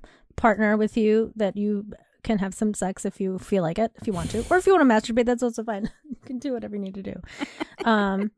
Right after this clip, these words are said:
Speaker 1: but I found this list of, like, options, self-care options that are a little offbeat. <laughs>
Speaker 2: Ooh,
Speaker 1: Some of
Speaker 2: do
Speaker 1: them are, like,
Speaker 2: tell.
Speaker 1: some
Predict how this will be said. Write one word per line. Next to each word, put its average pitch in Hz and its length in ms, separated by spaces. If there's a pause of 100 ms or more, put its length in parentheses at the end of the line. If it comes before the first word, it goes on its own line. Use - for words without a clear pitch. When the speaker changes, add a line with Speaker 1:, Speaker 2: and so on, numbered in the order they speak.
(880)
Speaker 1:
but 285 80
I 330 60
found 320 260
this 494 160
list 339 260
of, 262 120
like, 214 360 (880)
options, 240 880
self-care 233 720
options 220 440
that 208 100
are 196 100
a 196 60
little 196 420
offbeat. 214 640 (120)
<laughs> - 240
Speaker 2:
Ooh, 392 460
Speaker 1:
Some 285 140
of 370 40
Speaker 2:
do 453 60 (160)
Speaker 1:
them 440 100
are, 359 80
like, 247 280
Speaker 2:
tell. - 140 (480)
Speaker 1:
some - 260